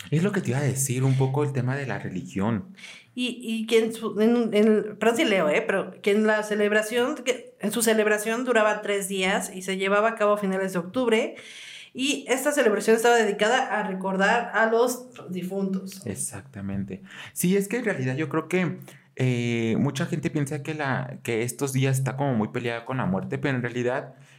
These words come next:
Speaker 1: yo, o sea, yo creo que a lo mejor sí hay muchas religiones que no lo celebran como tal,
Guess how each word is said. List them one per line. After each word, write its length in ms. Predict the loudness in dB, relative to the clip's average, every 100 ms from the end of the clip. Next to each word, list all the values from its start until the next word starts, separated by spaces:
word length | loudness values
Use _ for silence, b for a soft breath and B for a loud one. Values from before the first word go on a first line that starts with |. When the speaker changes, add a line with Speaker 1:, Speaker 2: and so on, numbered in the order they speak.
| b
Speaker 1:
yo, 320 | 2 2 2
o 80 | -4
sea, 120 | -2
yo 120 | -2 0
creo 140 | 0
que 60 | 0
a 20 |
lo 80 | -2
mejor 260 | -2 -2
sí 240 | -4 -4 -2
hay 80 |
muchas 300 | -2 -4 -4
religiones 500 | -4 -6 -4 -2 -2
que 80 | -2
no 160 | -2 0
lo 140 | -2
celebran 500 | -4 -4 -2 -4 -6
como 240 | -6 -6 -4
tal, 400 | -2 -2 -4